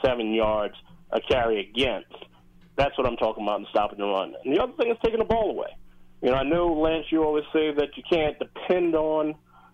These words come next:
uh, takeaways, but – you know, when the opportunity presents itself, you gotta get it. You know, I, I go back to, um, the first preseason game against the Jets. You know, when, uh, um,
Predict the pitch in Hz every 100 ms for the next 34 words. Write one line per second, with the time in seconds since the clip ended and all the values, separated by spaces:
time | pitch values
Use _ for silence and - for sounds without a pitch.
0 | - 147 143 - 175 170 165 170 170 151
1 | 147 147 147 - - - - 156 139 123
2 | 139 156 151 - 185 196 190 208 180 170
3 | 139 170 202 175 127 127 123 120 - 127
4 | 160 165 165 190 143 - _ - - _
5 | - 127 131 135 - 135 131 151 156 147
6 | - 160 156 151 143 147 - 143 135 131
7 | 131 - 143 - 175 170 - 190 131 101
8 | 85 60 - - 127 139 139 135 131 170
9 | 139 - - - - - - 127 127 127
10 | 127 123 127 123 117 113 107 - 120 113
11 | 110 104 90